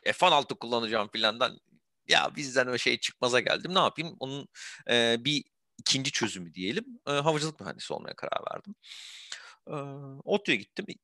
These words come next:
Doksan altı senesiydi. ottu havacılık mühendisliğine girdim. O zamanlarda da havacılık uzay değildi. Sadece havacılıktı. İki bin bir yılında mezun oldum. O zamanlar uzay falan bir şey çok fazla aslında yoktu. Ama bir istisnayla uzay meselesinin nereden başladığını söylemem lazım.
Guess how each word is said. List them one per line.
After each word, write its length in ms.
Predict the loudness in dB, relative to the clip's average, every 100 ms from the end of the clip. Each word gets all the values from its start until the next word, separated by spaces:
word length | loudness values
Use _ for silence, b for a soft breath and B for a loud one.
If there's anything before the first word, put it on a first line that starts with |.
| -4
Doksan 260 | -2 0 4
altı 240 | 4 2
senesiydi. 720 | -4 -2 -4 -6 -6 -4 -4
ottu 520 | -4 -10 -8 -6 -4 -2
havacılık 420 | -2 -2 -6 -8
mühendisliğine 500 | -8 -6 -6 -4 -4
girdim. 200 | -4 -4
O 60 |
zamanlarda 420 | 0 0 2 0 0
da 80 |
havacılık 340 | 2 0 -2 -6 -8
uzay 360 | 2 4 4
değildi. 260 | 0 -4 -4
Sadece 340 | 0 0 0
havacılıktı. 680 | -2 -2 -2 -6 -10 -8 -10 -8 B B B B _ _ _ _ _ _ -20 -20 B B
İki 180 | 6
bin 140 | 8 8
bir 80 | 6
yılında 280 | 4 4
mezun 300 | 6 6 4
oldum. 380 | 2 0 -2 -8 -6
O 220 | -2 2
zamanlar 360 | 4 4 4 2
uzay 240 | 4 6
falan 320 | 6 6 6
bir 40 | 4
şey 160 | 2
çok 180 | 2 2
fazla 280 | 6 8 8
aslında 340 | 6 4 4
yoktu. 400 | 4 4 2 -2 -2 2
Ama 220 | 4 6
bir 40 | 4
istisnayla 560 | 2 4 6 6 6
uzay 260 | 4 4 4
meselesinin 460 | 4 2 2 4
nereden 300 | 4 6 6
başladığını 560 | 6 4 2 2 2 2
söylemem 400 | 6 6 6 2
lazım. 320 | 0 0 -2